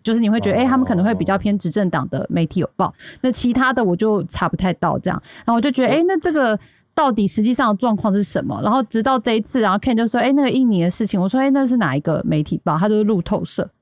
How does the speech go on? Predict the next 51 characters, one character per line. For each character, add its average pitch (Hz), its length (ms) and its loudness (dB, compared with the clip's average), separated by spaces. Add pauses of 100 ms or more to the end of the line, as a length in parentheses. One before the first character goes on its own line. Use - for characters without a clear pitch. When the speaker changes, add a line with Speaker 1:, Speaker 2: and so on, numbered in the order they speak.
(160)
Speaker 1:
我 359 40 -2
说， 427 140 2
哎， - 160 -8
那 311 100 0
可 208 140 0
信 202 220 0
了 160 80 0
吧？ 170 120 0 (500)
Speaker 2:
<laughs> - 800 -4
那 226 380 4
Speaker 1:
<laughs> - 0 -
对 320 140 0
啊。 320 80 0
Speaker 2:
刚 269 180 2
好， 202 260 2
不 127 200 -2
是， 247 100 2
因 233 180 2
为 269 140 2
也 160 100 2
刚 208 300 0
好 160 240 2
这 190 160 0
几 117 180 -2
天 135 600 0
我 107 220 -2
看 135 260 -2
到 123 340 0 (600)
马 120 140 -2
来 113 140 0
西 - 140 -2
亚 127 140 0
那 113 80 0
边 117 180 0
的 104 180 0
新 113 300 -2
闻， 101 140 0
就 127 40 -2
是 123 200 -2
说， 120 240 -2
呃， 123 60 0
马 117 140 0
来 95 120 -2
西 120 160 -2
亚 107 100 0
又 107 140 0
要 110 80 0
拿 95 200 -2
到 98 320 -2
很 90 280 -6
多 98 680 -2